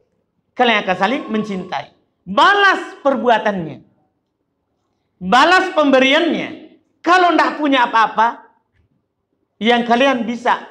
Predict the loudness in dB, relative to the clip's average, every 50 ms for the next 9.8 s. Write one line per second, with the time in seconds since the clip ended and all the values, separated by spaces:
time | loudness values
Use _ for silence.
0 | -14 -12 -10 -10 -8 -6 -4 0 2 2 2 2 0 -2 -4 -4 -2 0 0 0
1 | 0 -2 -4 -6 -6 -6 -8 -10 -12 _ _ _ _ _ _ _ _ _ -10 -6
2 | -4 -4 -4 -6 -10 -14 -16 -16 -14 -14 -12 -12 -12 -14 -14 -16 -18 -20 -20 -18
3 | -20 -20 -20 -20 -20 _ _ _ _ _ _ _ _ _ _ _ _ _ _ _
4 | _ _ _ _ -4 -2 0 0 0 -2 -8 -12 -16 -18 -20 _ _ _ _ -8
5 | -4 -2 -2 -2 -2 -2 -2 -2 -2 -2 -6 -10 -14 -14 -6 -2 0 2 2 0
6 | -2 -2 -4 -2 0 0 0 0 -2 -2 -2 0 -2 -2 -2 -4 -12 -20 _ _
7 | _ _ _ _ _ _ _ _ _ _ _ _ _ _ _ _ _ _ _ _
8 | _ _ _ _ _ -8 -6 -4 -2 0 0 0 0 0 0 0 -2 -2 -4 -8
9 | -12 -16 -20 -20 -20 _ _ -2 -2 -2 -2 -2 -2 0 0 0